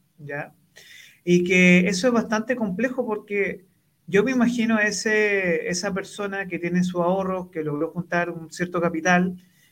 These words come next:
y ahora está esperando la oportunidad de decir, "Bueno, ¿en qué invierto? ¿Lo guardo? ¿Qué decisión tomar?". ¿Y cómo ves tú? Ahora ya vamos más a, a la economía nacional, eh, desde tu punto de vista, desde, desde tu expertise en negocio.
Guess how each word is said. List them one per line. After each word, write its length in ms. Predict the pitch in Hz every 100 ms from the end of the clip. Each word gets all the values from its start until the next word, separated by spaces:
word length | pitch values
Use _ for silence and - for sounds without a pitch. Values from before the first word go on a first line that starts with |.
| _ 160
y 80 |
ahora 160 | 170 185
está 160 | - 180
esperando 420 | - 180 180 185
la 120 | 185
oportunidad 480 | 180 175 165 170 180
de 80 | 175
decir, 380 | - 190 196 - _ _ _ -
"Bueno, 220 | 165 160
¿en 200 | 165 151
qué 100 | 170
invierto? 560 | 185 185 196 190 180 175
¿Lo 140 | 143
guardo? 640 | 139 175 185 180 180 175 - _
¿Qué 100 | 208
decisión 520 | 214 220 185 196 185
tomar?". 380 | 196 180 165 - _ _ _ _ _ -
¿Y 300 | 185 196 180
cómo 260 | 254 294
ves 240 | 262 240 240
tú? 420 | 240 247 240 240
Ahora 240 | 220 208 226
ya 140 | 233
vamos 300 | 220 220 214
más 220 | 196 202 175
a, 520 | 180 170 151 147 - _ -
a 100 | 156
la 60 |
economía 460 | 156 156 156 165 170
nacional, 760 | 165 160 160 156 160 170 185 - _ _
eh, 120 | 156
desde 300 | 143 151 151
tu 140 | 151 151
punto 260 | 170 175
de 60 | 165
vista, 260 | 165 - 160
desde, 800 | 156 151 147 143 139 143 135 143
desde 300 | 143 143 135
tu 140 | - 139 -
expertise 540 | - 156 156 - 170
en 80 | 156
negocio. 580 | 143 160 180 - 151